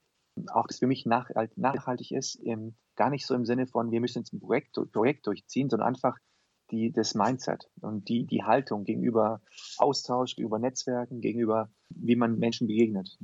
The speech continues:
Das habe ich dann schon für mich feststellen können. Das heißt, wenn einmal jemand beim richtigen Barcamp dabei war, der ist da wirklich angefixt und der wird dann auch irgendwie anders,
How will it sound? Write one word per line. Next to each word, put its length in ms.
Das 180
habe 120
ich 60
dann 180
schon 320
für 100
mich 140
feststellen 380
können. 200
Das 140
heißt, 180
wenn 120
einmal 400
jemand 260
beim 160
richtigen 400
Barcamp 340
dabei 320
war, 180
der 80
ist 100
da 40
wirklich 220
angefixt 560
und 120
der 100
wird 160
dann 80
auch 160
irgendwie 400
anders, 640